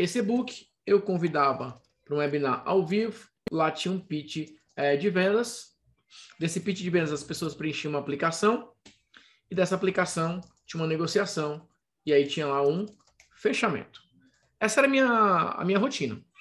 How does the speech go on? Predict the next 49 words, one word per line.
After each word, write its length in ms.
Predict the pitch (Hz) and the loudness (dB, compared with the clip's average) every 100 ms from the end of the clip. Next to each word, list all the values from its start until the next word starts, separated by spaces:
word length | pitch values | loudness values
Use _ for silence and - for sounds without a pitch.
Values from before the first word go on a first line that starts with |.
| - _ _ - _ | -20 _ _ -20 _
Eu 80 | - | -6
tinha 180 | 180 180 | 0 2
anúncios, 460 | 180 196 254 339 - | 4 4 2 -2 0
como 180 | 208 | 0
se 60 | 208 | 4
tornar 180 | 208 196 | 4 4
consultor 240 | 202 202 | 2 2
de 80 | 190 | 2
marketing 280 | 190 190 170 | 2 0 -2
digital, 360 | 170 208 226 | 2 6 8
depois 240 | 208 208 190 | 8 6 4
eu 80 | 185 | 4
criei 160 | 190 | 2
um 120 | 190 | 4
outro 260 | 190 185 185 | 4 4 4
imã, 340 | 190 185 175 - _ - | 4 4 0 -4 _ -2
como 200 | 185 180 | -2 4
cobrar 680 | 196 160 160 190 220 220 - | 4 6 4 6 4 2 -4
por 160 | 160 | -4
uma 220 | 165 160 | -2 -2
consultoria. 760 | 156 151 160 165 190 196 233 240 - - - _ | -4 -6 -4 2 2 4 4 2 0 -18 -20 _
As 120 | 156 | -6
pessoas 320 | - 175 175 | -4 -2 0
entravam 340 | 165 165 170 165 | 0 0 0 2
na 80 | 160 | 0
minha 140 | 160 | 0
lista, 460 | 170 233 226 - 226 | 0 0 -2 0 0
eu 200 | 220 185 | 2 0
convidava 400 | 170 165 160 156 | -2 0 0 0
pra 140 | 160 | 2
aula 100 | 160 | 2
ao 100 | 175 | 2
vivo 300 | 190 202 208 | 2 0 0
e 60 | 190 | 2
lá 140 | 175 | 4
eu 60 | 165 | 2
ficava 280 | - 156 160 | 0 -2 0
fazendo 500 | 160 135 135 147 - _ _ - | -2 0 0 -2 -6 _ _ -6
vários 380 | 120 131 143 - | 2 2 2 -2
pitches 340 | 131 - 123 | -8 -8 -8
de 120 | 139 | -6
vendas. 400 | 117 82 - - | -6 -8 -10 -8
E 220 | 262 262 392 | 2 4 4
essa 180 | 196 180 | 2 -4
estratégia 380 | 180 165 151 139 | -2 0 0 0
funciona? 400 | 139 139 185 120 - | -2 2 2 0 -6
Claro 260 | - 180 - | -2 0 0
que 120 | 226 | -4
funciona. 420 | 151 - - | -6 -8 -10